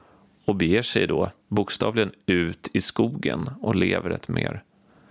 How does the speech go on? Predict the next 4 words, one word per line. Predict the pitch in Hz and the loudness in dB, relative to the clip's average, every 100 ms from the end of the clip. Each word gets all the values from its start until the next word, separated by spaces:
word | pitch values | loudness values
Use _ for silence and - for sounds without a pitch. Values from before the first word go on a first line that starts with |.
| - - - - - - - - - - - - - - - - - - - - _ _ - - - - - - - - 165 151 | -20 -20 -20 -20 -20 -20 -20 -20 -20 -20 -18 -16 -14 -12 -12 -10 -10 -12 -14 -16 _ _ -6 0 0 0 -2 -2 -4 -4 -2 2
naket, | 95 101 113 87 - - 117 - - - - | 6 6 4 -2 -6 -4 -4 -2 -4 -4 0
sårbart | - 131 104 90 90 101 - - - | 2 4 4 2 2 -2 -2 -10 0
liv | - 113 127 82 104 - - _ _ _ _ _ _ - _ _ _ - | 4 4 2 0 -2 -4 -20 _ _ _ _ _ _ -20 _ _ _ 0
i | 101 92 90 | 2 4 4